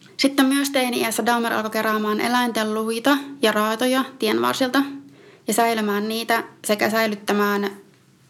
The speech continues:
niitä luita, niin kuin, se teki semmosia pieniä hautausmaita luille, mi-, mihin se hautasi niitä eläinten luita, tai sitten niin kuin säilytti muuten nää eläinten raadot. Ja esimerkiksi säilytti ne erilaisissa kemikaaleissa, että se liha ja kaikki muu niin kuin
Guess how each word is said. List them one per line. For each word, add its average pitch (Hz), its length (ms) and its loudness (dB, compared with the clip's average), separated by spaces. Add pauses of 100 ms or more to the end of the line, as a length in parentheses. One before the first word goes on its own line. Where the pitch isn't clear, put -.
(140)
niitä 202 400 2
luita, 202 280 2
niin 196 180 2
kuin, 190 280 -2
se - 60 -4
teki 262 160 4
semmosia 277 260 2
pieniä 277 360 0
hautausmaita 226 760 -2
luille, 254 380 0 (840)
mi-, 214 320 2
mihin 214 160 2
se 208 80 -2
hautasi 220 220 0
niitä 214 120 0
eläinten 214 300 0
luita, 208 220 -2
tai 208 160 2
sitten 196 160 -2
niin 208 80 2
kuin 208 80 0
säilytti 208 400 0
muuten 202 340 2
nää 220 300 2 (460)
eläinten 214 500 0 (520)
raadot. 226 580 0 (500)
Ja - 100 0
esimerkiksi 202 220 2
säilytti 208 220 0
ne 202 100 0
erilaisissa 208 320 -2
kemikaaleissa, 208 840 0 (140)
että 208 240 -2
se 214 160 2 (680)
liha 208 520 0
ja 208 140 2 (140)
kaikki 202 320 0
muu 104 200 2
niin 196 160 0
kuin 202 100 -4